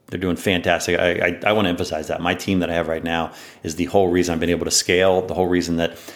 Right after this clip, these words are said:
I spend so little time on the residential side, and I'm able to, to do so much, uh, on the commercial side. Um, but you have to be the right kind of person. I don't wanna say, tell people, "Go out and hire people right now." What I would say, if you're looking to hire people, is hire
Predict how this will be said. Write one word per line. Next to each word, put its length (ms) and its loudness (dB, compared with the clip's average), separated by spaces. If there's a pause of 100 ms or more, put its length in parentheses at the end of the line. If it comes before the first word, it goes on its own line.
(260)
I 80 0
spend 320 0
so 140 4
little 220 2
time 340 -2
on 140 -4
the 60 -4
residential 460 0
side, 320 2
and 100 -2
I'm 80 -4
able 280 2
to, 80 -10
to 220 -8
do 140 0
so 140 0
much, 400 -2
uh, 140 -2
on 160 0
the 80 -2
commercial 380 -6
side. 360 0 (460)
Um, 260 -6 (220)
but 180 0
you 60 6
have 80 4
to 60 -6
be 80 4
the 80 2
right 200 2
kind 140 0
of 80 -4
person. 320 0
I 60 -2
don't 120 2
wanna 140 -2
say, 380 2 (100)
tell 180 0
people, 280 -4
"Go 120 2
out 100 4
and 80 -6
hire 200 2
people 260 -6
right 220 -4
now." 400 0 (460)
What 180 -4
I 80 2
would 100 2
say, 120 0
if 80 -4
you're 80 -2
looking 180 -2
to 60 -6
hire 180 -2
people, 320 -6
is 140 -6 (360)
hire 540 2